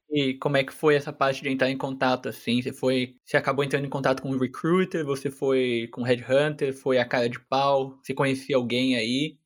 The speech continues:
Muita gente, quando quer sair, não sabe por onde começar,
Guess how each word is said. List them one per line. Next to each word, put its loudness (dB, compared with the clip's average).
Muita 2
gente, 0
quando -2
quer 2
sair, 0
não 4
sabe -2
por 0
onde 0
começar, 2